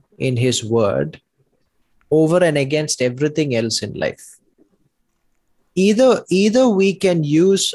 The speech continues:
our experiences to interpret the Bible, or we can use the Bible to interpret our experiences.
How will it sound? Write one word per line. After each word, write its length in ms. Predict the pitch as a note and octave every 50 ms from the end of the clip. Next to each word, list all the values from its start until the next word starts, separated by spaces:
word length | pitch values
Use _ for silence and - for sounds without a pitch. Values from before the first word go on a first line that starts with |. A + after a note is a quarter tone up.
| -
our 320 | - C#3 C#3 C#3 D3 D3+ D3+ -
experiences 1200 | C#3+ C3+ C3+ - - - - F3+ F#3+ G3 F3+ D#3+ B2+ - A2 - - - C#3 - - - - - - _ _ _ _ _ _ _ _ _ _
to 100 | - D#3
interpret 580 | D3 C#3 C#3 C3 D#3 D3+ C3 C#3+ D3 C#3 A#2 -
the 80 | B2+
Bible, 400 | A2+ G#2+ G2 G2+ A2 G2 - - - _ _ _ _ _ _ _ _ _ _ _ _ _
or 120 | - D#3 D#3
we 120 | E3 E3
can 220 | D#3+ F3 F3 D#3+ D#3
use 220 | E3+ F#3 F#3+ -
the 120 | - D3+
Bible 500 | C3+ B2 B2+ C3 C#3+ D3+ D3+ E3 E3+ D#3+
to 140 | D#3 D3 C3+
interpret 500 | B2 B2 A#2+ C#3 B2 - B2 B2 A#2+ -
our 140 | A#2+ A2+ A2+
experiences. 840 | G#2+ G#2 - - - B2+ B2 A#2+ - - - - - - - - -